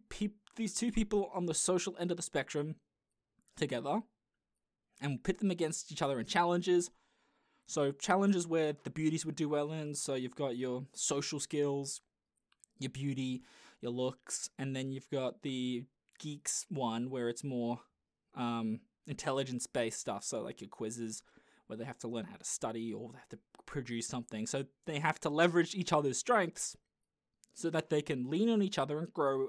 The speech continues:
as a team. So it starts off as, like, a regu-, you think it's, uh, whatever, this is just gonna be some reality show garbage. And it, you know, the f-,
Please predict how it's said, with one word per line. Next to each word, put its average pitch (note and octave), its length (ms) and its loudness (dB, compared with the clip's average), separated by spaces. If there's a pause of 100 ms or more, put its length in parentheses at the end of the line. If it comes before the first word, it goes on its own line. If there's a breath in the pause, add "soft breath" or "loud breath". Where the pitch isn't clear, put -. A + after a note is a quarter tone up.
(140)
as D#3 180 -6
a D3 40 -12
team. G3 380 -2 (640 soft breath)
So A#4+ 120 6
it A#4+ 80 6
starts F4 320 2
off B3 160 2
as, F3 160 0
like, C#3+ 160 0
a C#3+ 60 -2
regu-, C#3+ 300 -2
you G3 120 -2
think A#3 180 0
it's, - 120 -6
uh, A2+ 240 -2
whatever, A2+ 280 -2
this A2+ 180 -6
is - 40 -12
just B2 220 -12
gonna A#2 160 -6
be A#2+ 140 -6
some A2 260 -4 (1500 soft breath)
reality A#2 300 -2
show - 180 -6
garbage. A2 600 -2 (720 soft breath)
And D#3+ 380 0 (120)
it, G#3 140 0 (400)
you G#3+ 120 4
know, A#3+ 140 6
the A3+ 120 -2 (140)
f-, - 80 -12